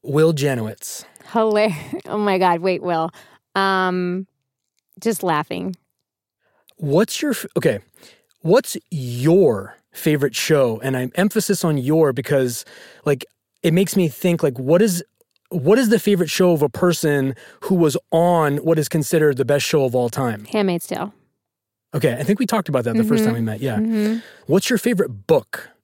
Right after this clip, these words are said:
Speaker 2: The Alchemist.
Speaker 1: Great book. What was the last thing you read?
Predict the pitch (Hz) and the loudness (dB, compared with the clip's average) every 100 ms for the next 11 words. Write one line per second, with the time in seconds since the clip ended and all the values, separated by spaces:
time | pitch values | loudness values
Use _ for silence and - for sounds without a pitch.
0 | _ 214 208 170 - 170 185 - - _ | _ 0 2 0 -2 -6 -6 -12 -20 _
1 | _ _ _ _ - - - - _ - | _ _ _ _ -20 -20 -20 -20 _ -20
2 | - _ _ 170 185 156 151 156 - 165 | -20 _ _ 0 2 2 2 0 -2 0
3 | 151 123 131 104 95 | 0 0 -2 -2 -6